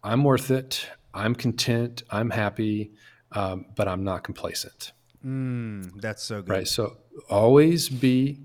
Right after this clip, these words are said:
Speaker 1: content, but never be complacent. Like,
Speaker 2: Yeah.
Speaker 1: fall in love with the struggle.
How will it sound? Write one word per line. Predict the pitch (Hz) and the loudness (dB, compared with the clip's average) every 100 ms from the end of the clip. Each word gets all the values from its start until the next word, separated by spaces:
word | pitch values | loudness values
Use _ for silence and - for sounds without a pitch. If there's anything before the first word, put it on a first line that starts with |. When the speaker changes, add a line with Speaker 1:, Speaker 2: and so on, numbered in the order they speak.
| - | -4
Speaker 1:
content, | - 135 - 117 98 95 - - | 0 0 2 2 2 -4 -12 -8
but | 104 | -4
never | 101 98 95 98 | -2 0 0 -2
be | 92 98 | -2 -4
complacent. | - 98 98 90 - - - - _ - - _ | -6 -10 -10 -8 -10 -12 -16 -16 _ -20 -20 _
Like, | 98 90 - 87 _ _ - _ - | -6 -6 -12 -16 _ _ -20 _ -14
Speaker 2:
Yeah. | 123 | -12
Speaker 1:
fall | - 127 170 | 2 6 8
in | 123 | 8
love | 120 | 4
with | 113 113 | 4 -2
the | 98 | -4
struggle. | - - 95 - - - | -6 -6 -8 -10 -16 -18